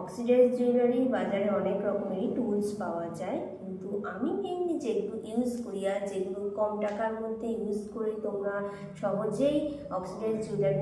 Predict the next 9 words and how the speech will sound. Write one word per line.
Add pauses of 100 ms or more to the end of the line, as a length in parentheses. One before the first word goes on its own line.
নিজেরা (100)
বানাতে
পারো
এবং (120)
বিজনেস। (240)
চলো, (120)
প্রথমেই (100)
যে (100)
টুলসটা